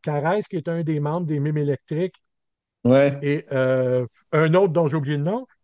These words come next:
Speaker 1: Et on a fait, euh, ils, ils m'ont contacté pour faire une chronique B D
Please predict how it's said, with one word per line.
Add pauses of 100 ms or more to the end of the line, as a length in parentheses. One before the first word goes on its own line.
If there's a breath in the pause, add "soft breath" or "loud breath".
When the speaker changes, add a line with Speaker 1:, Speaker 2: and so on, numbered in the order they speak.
(240)
Speaker 1:
Et
on
a
fait,
euh,
ils,
ils
m'ont
contacté
pour
faire
une
chronique
B
D